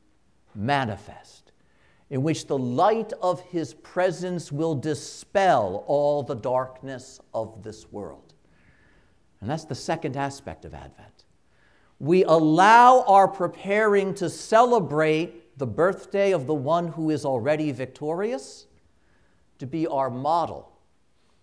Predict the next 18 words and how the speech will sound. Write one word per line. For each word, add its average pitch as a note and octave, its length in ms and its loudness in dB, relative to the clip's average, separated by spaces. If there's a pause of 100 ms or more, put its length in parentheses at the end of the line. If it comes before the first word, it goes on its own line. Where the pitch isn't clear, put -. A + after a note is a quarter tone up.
(180)
for C3 140 -12
how C#3+ 240 -2
we C3+ 200 -6
likewise C#3 680 -4
prepare E3 680 -10
ourselves G2 680 -10
to G#2+ 120 -14
meet A#2+ 320 -10
him D2+ 240 -18 (800)
when A2+ 160 -6
he G#2+ 80 -4
comes B2+ 420 -4
again G#2+ 680 -6
in G2 180 -10
his G2+ 220 -14
fullness, - 720 -18 (680)
because C3 380 -4
that C#3 320 -2